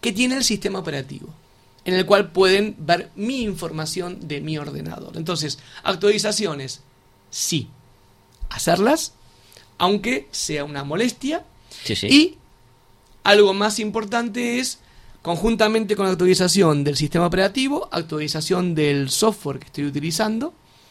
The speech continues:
Speaker 1: Además, si no lo hago, me insistirá constantemente hasta que al final lo voy a hacer, o sea que hacerlo lo tengo que hacer. Siempre asesorado por alguien que entienda un poco de informática, pero no va, se supone que no va a pasar nada, pero puede pasar.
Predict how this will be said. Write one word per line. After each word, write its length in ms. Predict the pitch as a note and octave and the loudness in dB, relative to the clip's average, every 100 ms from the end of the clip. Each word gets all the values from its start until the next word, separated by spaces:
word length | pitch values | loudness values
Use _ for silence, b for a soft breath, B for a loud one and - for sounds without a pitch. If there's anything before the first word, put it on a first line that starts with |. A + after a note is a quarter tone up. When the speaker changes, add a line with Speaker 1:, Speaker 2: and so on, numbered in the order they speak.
| b b b b - | b b b b 2
Speaker 1:
Además, 480 | F3 F#3+ A3+ A#3 - B B | 6 6 6 4 0 B B
si 140 | - | -2
no 80 | F#3 | 2
lo 140 | G3 F#3 | 6 6
hago, 460 | F#3+ F#3 F#3 F3 | 8 8 6 4
me 320 | - - D#3+ D#3 | -6 -6 -4 -2
insistirá 500 | D3+ D#3+ - D#3 E3 | -2 -4 -2 2 2
constantemente 680 | D#3+ D#3+ D#3+ D#3+ D#3+ D#3+ | 0 -2 0 0 0 0
hasta 160 | E3 D#3 | -2 -2
que 80 | D3 | -6
al 80 | C#3+ | -6
final 220 | D3+ D#3 | -4 -2
lo 60 | D#3 | 0
voy 100 | D#3+ | 2
a 60 | |
hacer, 180 | F3 G3+ | 4 4
o 60 | D#3 | 4
sea 180 | D3+ | 0
que 180 | C#3+ C3+ - B B B | -4 -6 -8 B B B
hacerlo 380 | - C#3+ D#3 F3+ | -2 0 2 2
lo 100 | E3 | 2
tengo 260 | C#3 C#3+ C3+ | 2 -4 -6
que 100 | - | -8
hacer. 280 | - - - B B | -8 -10 -16 B B
Siempre 580 | - A3 G#3+ G#3 A3+ A#3+ | 4 8 8 10 6 6
asesorado 720 | - D3+ D#3 D#3+ D3+ D#3 F3+ | 4 0 0 0 2 4 4
por 120 | D#3+ D#3 | 4 2
alguien 280 | D#3 F3+ | 4 2
que 80 | E3+ | 2
entienda 360 | D#3 D3 D#3 D#3+ | 0 0 0 0
un 100 | D3+ | 0
poco 180 | D#3 B2+ | 0 2
de 60 | |
informática, 600 | F3+ G#3+ C4+ C#4+ F3 D3+ | 2 4 4 4 2 -2
pero 160 | C#3+ E3 | 0 0
no 80 | G3+ | 2
va, 200 | B3+ - - | 2 0 -6
se 220 | - G#3+ | 0 2
supone 420 | A3+ F#3+ B3+ C4+ | 2 6 4 4
que 80 | G#3+ | 0
no 80 | F#3+ | -2
va 80 | |
a 60 | F3 | -4
pasar 260 | D#3 - D3+ | -6 -8 -8
nada, 280 | C#3+ C3+ - | -6 -8 -4
pero 240 | D#3+ D#3 | -2 -2
puede 360 | - G3 F#3+ E3+ | 6 8 8 4
pasar. 320 | - - | -2 -10